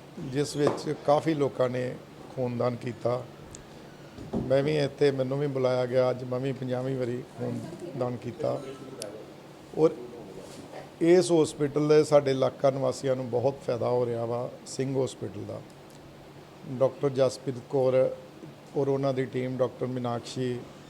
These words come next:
ਡਾਕਟਰ ਅਤੁਲ, ਇਹ ਸਾਰੇ ਮਿਲ ਕੇ ਇੱਥੇ ਇਲਾਕੇ ਦੇ ਲੋਕਾਂ ਦੇ ਵਿੱਚ ਇਹ ਬਹੁਤ ਵੱਡੀ ਚਰਚਾ ਵਾ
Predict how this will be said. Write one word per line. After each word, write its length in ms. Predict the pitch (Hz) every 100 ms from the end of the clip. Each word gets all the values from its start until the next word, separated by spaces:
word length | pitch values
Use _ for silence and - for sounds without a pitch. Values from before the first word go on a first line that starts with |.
| 139
ਡਾਕਟਰ 340 | 127 120 131 120 139
ਅਤੁਲ, 320 | - 139 127 131 - - - - - - -
ਇਹ 80 | 170
ਸਾਰੇ 400 | - 156 175 180
ਮਿਲ 220 | 156 143
ਕੇ 360 | 151 147 147 147 -
ਇੱਥੇ 240 | 151 135 156
ਇਲਾਕੇ 360 | 139 131 -
ਦੇ 100 | 139
ਲੋਕਾਂ 400 | 139 131 120 139
ਦੇ 80 | 139
ਵਿੱਚ 280 | 135 127 -
ਇਹ 60 | 135
ਬਹੁਤ 320 | 123 123 139
ਵੱਡੀ 260 | 139 123
ਚਰਚਾ 420 | 113 127 - 143 131
ਵਾ 280 | 127 127